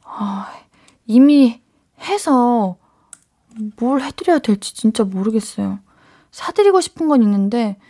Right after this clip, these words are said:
왜 우리 부모님들은 항상 이렇게 좋은 선물을 해드리면 사용을 안 하실까? 그냥 왜 뭔가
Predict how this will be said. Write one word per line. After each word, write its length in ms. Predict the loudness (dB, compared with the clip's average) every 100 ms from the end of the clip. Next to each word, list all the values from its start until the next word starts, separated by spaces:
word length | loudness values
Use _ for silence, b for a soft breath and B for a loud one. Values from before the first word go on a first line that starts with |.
| b b b
왜 140 | 0 2
우리 200 | 4 0
부모님들은 720 | 0 0 2 0 2 2 2
항상 500 | 0 0 2 2 -2 b b b b _ -12
이렇게 400 | -4 -2 -4 _ _ _
좋은 360 | -6 -2 -2 -2
선물을 320 | -2 -2 -2
해드리면 600 | -2 -2 2 2 2 -2 _ b b b b b
사용을 480 | -16 0 4 6 4
안 160 | 4 4
하실까? 640 | 4 0 0 -2 -2 -2 _ _ _ _ _ _ _ _ _ _ _ _ _ -6
그냥 400 | 2 4 6 6
왜 340 | 4 2 -4 _ _ _ _ _ _ _ _
뭔가 600 | -2 0 2 4 2 -2